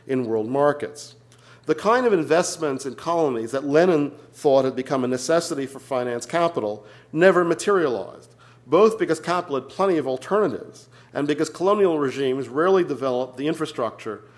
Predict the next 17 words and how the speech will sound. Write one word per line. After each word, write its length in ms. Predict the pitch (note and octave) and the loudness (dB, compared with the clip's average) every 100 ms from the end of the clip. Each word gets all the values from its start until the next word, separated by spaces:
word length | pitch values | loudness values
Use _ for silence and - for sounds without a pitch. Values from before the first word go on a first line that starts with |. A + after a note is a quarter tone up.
| - | -20
to 80 | - | -6
make 260 | C#3 C3+ C#3 | -2 -2 -4
ad-, 180 | B2 C3 - - | -8 -10 -16 -6
uh, 160 | B2 A#2+ - D3 | -4 -4 -10 -12
investment 560 | A#2 D3 F3+ - A#2+ | -2 0 0 -2 -6
in 60 | A#2+ | -8
a 60 | G2+ | -6
broad 420 | B2+ D#3+ F3 E3+ | 0 4 4 2
spectrum 480 | - D3+ - C#3+ B2 | -4 -6 -4 -8 -6
of 80 | |
economic 500 | B2+ C3 B2+ A#2+ A#2+ | -8 -6 -6 -6 -8
activities 680 | A#2+ A#2 G#3 F#3 B2 A#2 A2+ - - | -8 -4 -2 -2 -2 -6 -8 -18 -6
attractive 720 | C#3 - F3 D#3+ - G#2+ G2 - - C3 | -6 0 0 0 -4 -10 -12 -20 -12 -4
in 120 | C3+ | 0
most 260 | C#3+ D3 | 0 0
of 80 | C3+ | -2
Africa 560 | A#2+ A#2 A2+ G#2+ G#2+ | -4 -4 -8 -12 -12